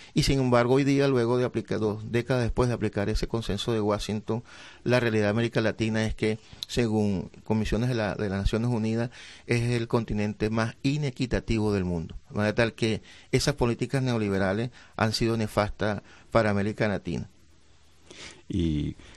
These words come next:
Speaker 2: algo que nosotros estamos preocupados es ver las alternativas que está p-, proponiendo Estados Unidos y las oligarquías. Es la globalización, la neoglobalización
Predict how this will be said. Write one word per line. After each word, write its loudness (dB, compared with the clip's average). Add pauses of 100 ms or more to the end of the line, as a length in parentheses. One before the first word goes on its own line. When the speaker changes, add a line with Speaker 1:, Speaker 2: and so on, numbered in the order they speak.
(120)
Speaker 2:
algo 4
que -2
nosotros 0
estamos 0
preocupados 0
es -2 (140)
ver 0
las -4
alternativas -2
que -4
está 0
p-, -10 (260)
proponiendo 0
Estados -2
Unidos 0 (640)
y -4 (140)
las -6
oligarquías. -2 (180)
Es -4
la -4 (1120)
globalización, 0 (120)
la -2
neoglobalización 2